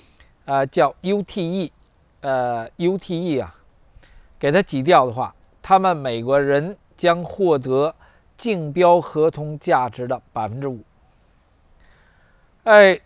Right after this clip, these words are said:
那这个说法就，就，就很特别了，因为他是利比里亚的，呃，公-，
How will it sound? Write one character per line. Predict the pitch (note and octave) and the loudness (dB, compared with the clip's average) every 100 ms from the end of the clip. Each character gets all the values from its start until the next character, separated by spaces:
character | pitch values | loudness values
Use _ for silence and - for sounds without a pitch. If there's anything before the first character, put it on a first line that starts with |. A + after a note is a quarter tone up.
| _ | _
那 | - F#3+ F3+ | -4 4 6
这 | D#3+ A3+ F3+ | 6 2 2
个 | D3+ | 0
说 | F3+ D#3+ | 0 -2
法 | C3+ A2+ | -2 -6
就， | C3+ C3 B2+ _ _ _ | -6 -8 -10 _ _ _
就， | C#3+ B2+ A#2+ | -6 -6 -6
就 | A#2 C#3 C3 A2+ | -8 -6 -4 -8
很 | G2+ A#2 | -12 -16
特 | - C3 | -10 -8
别 | A2 G#2+ | -6 -8
了， | A2 | -8
因 | B2 | -8
为 | D3 D#3+ | -6 -6
他 | D#3+ D#3+ | -4 -4
是 | F#3 | -4
利 | G#3 D#3 | -4 -2
比 | D3+ | -2
里 | D#3 C3 | -4 -6
亚 | A#2 C3+ | -2 -2
的， | B2 A#2 A2 - _ - - - - _ _ - | -2 -4 -6 -10 _ -20 -20 -20 -20 _ _ -6
呃， | D3+ C3+ C3 B2 | 0 2 2 0
公-， | - F3 | -2 -6